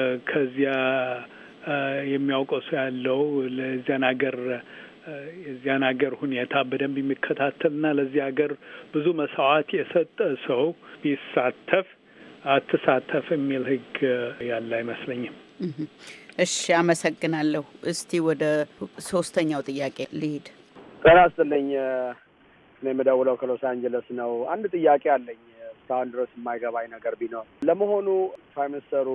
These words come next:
Speaker 3: በአሁኑ ሰዓት ያሉት ፕራይም ሚኒስተር አሸባሪዎች ብለው የውጭም ሀገር ሲቲዝን ይኖራቸው የኢትዮጵያም ሀገር ሲቲዝን ይኖራቸው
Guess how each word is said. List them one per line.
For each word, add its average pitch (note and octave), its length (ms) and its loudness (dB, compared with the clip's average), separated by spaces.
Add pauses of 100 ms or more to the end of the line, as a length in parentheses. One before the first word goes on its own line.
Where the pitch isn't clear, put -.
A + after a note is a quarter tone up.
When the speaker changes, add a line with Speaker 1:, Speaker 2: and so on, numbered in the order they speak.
(120)
Speaker 3:
በአሁኑ A#2+ 320 -4
ሰዓት A#2 220 -6
ያሉት A#2 280 -6
ፕራይም A#2 220 -8
ሚኒስተር - 320 0 (560)
አሸባሪዎች C3+ 720 8 (120)
ብለው C3+ 320 2 (280)
የውጭም C#3+ 500 -4
ሀገር C#3 260 2
ሲቲዝን C#3 400 -8
ይኖራቸው B2+ 540 -4
የኢትዮጵያም C3+ 520 -2
ሀገር B2 240 -6
ሲቲዝን B2 380 -8
ይኖራቸው A2+ 600 2